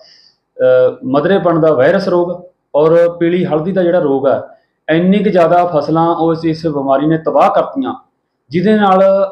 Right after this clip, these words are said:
ਅੱਜ ਕਿਸਾਨ ਐਡੀ ਕੁ ਚਿੰਤਾ ਦੇ ਵਿੱਚ ਹੈ, ਇੰਨੇ ਕੁ ਸਮੱਸਿਆ 'ਚ ਘਿਰ ਚੁੱਕਿਆ ਹੈ। ਜਿਨ੍ਹਾਂ ਨੇ ਜ਼ਮੀਨਾਂ ਠੇਕਿਆਂ 'ਤੇ ਲਈਆਂ ਪੰਜਾਹ, ਪੰਜਾਹ, ਸੱਠ ਹਜ਼ਾਰ, ਸੱਠ ਹਜ਼ਾਰ ਨੂੰ ਏਕੜ, ਔਰ ਉਹਦੇ ਉੱਤੇ ਵੀਹ, ਪੱਚੀ, ਪੱਚੀ ਹਜ਼ਾਰ ਰੁਪਏ ਖਰਚਾ ਵੀ ਕਰ ਲਿਆ, ਪਰ ਫਿਰ ਵੀ ਜਿਹੜੀ ਇਹ ਬਿਮਾਰੀ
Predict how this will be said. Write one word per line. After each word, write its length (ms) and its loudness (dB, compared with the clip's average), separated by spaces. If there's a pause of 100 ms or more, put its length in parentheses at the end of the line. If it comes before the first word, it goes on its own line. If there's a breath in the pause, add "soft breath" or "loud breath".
ਅੱਜ 200 -2
ਕਿਸਾਨ 720 -2
ਐਡੀ 380 -2
ਕੁ 60 -4
ਚਿੰਤਾ 420 0
ਦੇ 100 2
ਵਿੱਚ 260 -2
ਹੈ, 280 2
ਇੰਨੇ 340 0
ਕੁ 100 -10
ਸਮੱਸਿਆ 420 -4
'ਚ 160 -6
ਘਿਰ 80 2
ਚੁੱਕਿਆ 400 0
ਹੈ। 160 -2 (320 loud breath)
ਜਿਨ੍ਹਾਂ 240 2
ਨੇ 80 4
ਜ਼ਮੀਨਾਂ 400 2
ਠੇਕਿਆਂ 380 -4
'ਤੇ 120 2
ਲਈਆਂ 340 0
ਪੰਜਾਹ, 260 -2
ਪੰਜਾਹ, 200 0
ਸੱਠ 300 -4
ਹਜ਼ਾਰ, 180 0
ਸੱਠ 420 -8
ਹਜ਼ਾਰ 200 2
ਨੂੰ 140 -4
ਏਕੜ, 260 -2 (520 loud breath)
ਔਰ 120 4
ਉਹਦੇ 180 2
ਉੱਤੇ 160 -2
ਵੀਹ, 300 -2
ਪੱਚੀ, 220 -2
ਪੱਚੀ 340 -2
ਹਜ਼ਾਰ 160 2
ਰੁਪਏ 180 0
ਖਰਚਾ 360 -2
ਵੀ 100 2
ਕਰ 160 0
ਲਿਆ, 220 2 (540)
ਪਰ 220 0
ਫਿਰ 140 0
ਵੀ 160 0
ਜਿਹੜੀ 200 0
ਇਹ 80 4
ਬਿਮਾਰੀ 720 0